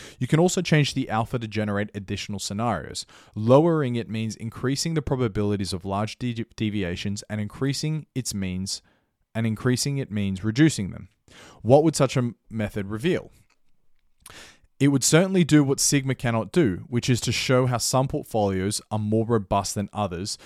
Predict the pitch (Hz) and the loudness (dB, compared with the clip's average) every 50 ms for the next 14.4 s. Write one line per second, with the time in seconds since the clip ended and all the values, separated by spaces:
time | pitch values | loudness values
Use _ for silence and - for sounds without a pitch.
0 | - - - 120 117 110 110 107 - - 110 110 110 - - - - 98 95 - | -16 -6 -2 0 2 2 0 0 -2 0 0 2 2 2 0 -2 -4 -6 -6 -4
1 | - 101 98 95 98 - - - - 92 87 87 90 107 143 131 - - - - | -4 -4 -4 -4 -6 -6 -8 -6 -6 -6 -6 -4 -2 0 0 0 -2 -4 -6 -6
2 | - - - - _ - - - - - - - 139 - - 127 - - 156 165 | -6 -8 -8 -8 _ -20 -20 -20 -20 -12 -6 -4 -2 0 0 0 0 0 0 0
3 | 180 196 - 151 123 - - 107 92 90 90 104 98 - - - 139 151 147 - | 0 0 0 -2 -2 -2 -2 -4 -6 -6 -6 -4 -4 -4 -2 -2 -2 -4 -4 -4
4 | 143 - - - 120 113 113 113 107 107 - - 107 101 90 110 110 120 117 - | -6 -8 -6 -4 -4 -2 -2 -2 -2 -4 -6 -6 -6 -6 -4 -4 -2 -4 -4 -4
5 | - 117 107 _ - 110 110 107 - - 131 131 139 143 123 110 95 90 - - | -6 -8 -8 _ -6 -6 -6 -6 -4 -2 0 2 4 4 2 2 -2 -4 -6 -8
6 | 87 92 90 - - 98 95 95 95 92 90 82 82 85 - - 117 113 104 - | -8 -10 -8 -6 -6 -4 -2 -2 -2 -2 -2 -4 -6 -6 -2 0 2 0 0 0
7 | 78 - - - - _ _ _ _ - - - - - - 123 - - - 156 | -6 -14 -14 -16 -18 _ _ _ _ -20 -20 -18 -8 -4 -2 -2 0 2 4 4
8 | 185 202 196 202 - - 165 165 160 - - 143 147 151 139 135 139 139 139 123 | 4 4 4 2 2 4 4 4 4 2 2 0 2 2 0 0 0 -2 0 2
9 | 117 107 107 107 - 113 104 101 101 104 - - 113 113 104 101 117 123 135 143 | 2 2 2 0 -2 -2 -2 -2 -4 -6 -8 -8 -6 -4 -2 0 2 2 2 2
10 | 147 - - - 127 120 120 110 _ _ - - - - 110 - - - - 135 | 0 -2 -4 -4 -4 -4 -4 -4 _ _ -16 -16 -14 -12 -8 -4 -2 0 2 4
11 | 131 143 151 147 151 151 151 147 139 - 120 117 104 95 104 107 107 120 120 120 | 4 6 6 6 4 4 2 0 -2 -4 -6 -4 0 2 4 6 6 4 4 0
12 | 123 120 117 107 104 90 - 113 113 117 - - 110 110 107 104 101 101 101 98 | -2 -2 -2 -4 -6 -4 -2 -2 -2 -2 -2 -6 -6 -4 -4 -2 -2 -2 -4 -4
13 | 98 90 - 92 92 - - 175 185 180 160 147 - - 127 113 101 104 92 98 | -6 -8 -8 -8 -8 -6 -2 0 2 2 2 0 -2 -2 -4 -4 -4 -6 -6 -6
14 | 95 92 87 92 90 85 78 - | -6 -6 -6 -8 -10 -10 -12 -14